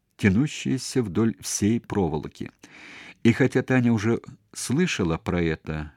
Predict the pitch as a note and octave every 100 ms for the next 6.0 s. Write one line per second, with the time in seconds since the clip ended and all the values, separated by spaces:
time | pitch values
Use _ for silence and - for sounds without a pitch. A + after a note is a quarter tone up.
0 | - F2+ F2+ E2+ F2 E2 F2 D#2+ F#2+ F2
1 | E2+ - - F2 E2 - - E2+ - F2
2 | D#2 D2 - - - - - - - A2
3 | E3 D#3 D#3 D#3+ D3+ - C#3+ C#3+ D#3 C3+
4 | F#2+ - F#2+ F#2 E2+ - F2 F2+ B2+ C#3+
5 | - A#2+ C#3 C#3+ C3+ C#3 - F2 D2 G1+